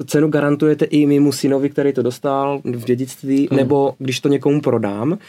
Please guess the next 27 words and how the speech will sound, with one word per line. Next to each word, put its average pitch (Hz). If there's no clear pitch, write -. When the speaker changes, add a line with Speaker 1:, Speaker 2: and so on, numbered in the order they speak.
Speaker 1:
tak 127
vy 135
vlastně 135
garantujete 131
furt 131
tu 127
plnou 127
výkupní 117
cenu, 117
jako 117
kdyby 139
Speaker 2:
Ano. 120
Speaker 1:
to 147
on 131
u 127
vás 120
koupil 131
Speaker 2:
Ano, 131
Speaker 1:
a -
Speaker 2:
ano. 135
Speaker 1:
nepotřebujete 131
fakturu, 123
je 104
to 131
tak? 135
Speaker 2:
Nepotřebujeme. 127
Mhm. 123